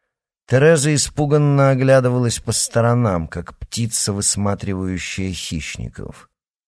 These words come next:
У причала собралась небольшая толпа портовых грузчиков и рыбаков — которым хотелось посмотреть, что тут за суета. Все с изумлением наблюдали, как с моего судна сходят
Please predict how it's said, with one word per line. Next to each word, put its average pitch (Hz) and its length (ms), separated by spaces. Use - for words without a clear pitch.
У 95 100
причала 147 800
собралась 120 680
небольшая 123 640
толпа 117 420
портовых 113 600
грузчиков 110 840
и 107 120
рыбаков — 104 640
которым 131 360
хотелось 117 460
посмотреть, 113 720
что - 300
тут 110 200
за 104 140
суета. 104 760
Все 143 380
с - 200
изумлением 131 920
наблюдали, 120 640
как 113 240
с - 120
моего 113 400
судна 123 560
сходят - 640